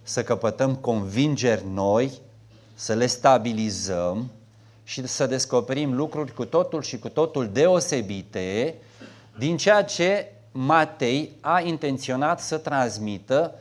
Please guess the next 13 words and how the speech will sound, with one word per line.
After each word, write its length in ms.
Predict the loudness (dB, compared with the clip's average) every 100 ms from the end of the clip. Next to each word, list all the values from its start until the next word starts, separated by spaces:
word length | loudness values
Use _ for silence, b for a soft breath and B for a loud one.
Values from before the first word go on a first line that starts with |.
| B B B B
celor 460 | 0 2 4 2 0
din 320 | -2 -2 -2
timpul 420 | -4 -4 -2 -4
său 360 | -4 -2 -2 -2
sau 420 | -8 0 2 2
mai 320 | 2 0 0
ales 420 | 0 -2 -4 -6
celor 360 | -6 -2 0 -2
ce 180 | -2 -4
vor 400 | -4 0 0 0 B B B
urma 640 | -4 -2 2 2 2 -2 -8
după 440 | -6 -6 -2 -2
el. 300 | 0 -6 -8